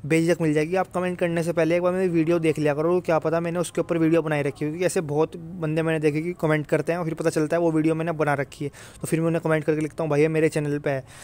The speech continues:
So सबसे पहले मेरी वीडियो देख लो और क्या पता उसकी आपको मेरे चैनल पे मिल जाए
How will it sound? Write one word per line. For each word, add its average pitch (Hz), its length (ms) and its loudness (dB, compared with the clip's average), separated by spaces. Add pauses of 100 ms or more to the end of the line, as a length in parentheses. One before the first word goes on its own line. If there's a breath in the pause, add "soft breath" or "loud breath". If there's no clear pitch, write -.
(280 loud breath)
So 185 200 0 (280)
सबसे 160 180 2
पहले 170 160 2
मेरी 175 160 0
वीडियो 160 240 2
देख 156 140 2
लो 156 120 2
और 165 60 2
क्या 160 180 0
पता 160 380 0
उसकी 165 440 -4
आपको 156 380 0
मेरे 151 200 0
चैनल 151 180 -2
पे 151 80 -6
मिल 147 220 -2
जाए 156 200 -2